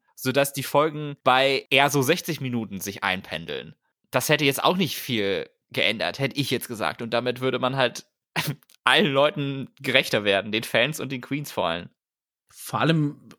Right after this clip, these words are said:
Speaker 2: also es fühlt sich so an, als wäre Drag Race irgendwie nur da, um die Leute vor den Fernseher zu holen,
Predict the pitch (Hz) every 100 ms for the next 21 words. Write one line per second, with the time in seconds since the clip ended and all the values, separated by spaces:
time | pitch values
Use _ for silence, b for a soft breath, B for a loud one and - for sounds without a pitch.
0 | _ 147 - 147 - 170 170 170 135 135
1 | 113 151 143 131 - 131 143 131 127 135
2 | 151 139 135 135 143 131 127 127 131 165
3 | 135 127 139 160 139 131 120 127 131 131
4 | - 127 120 - 120 156 170 170 - 151
5 | 170 170 180 180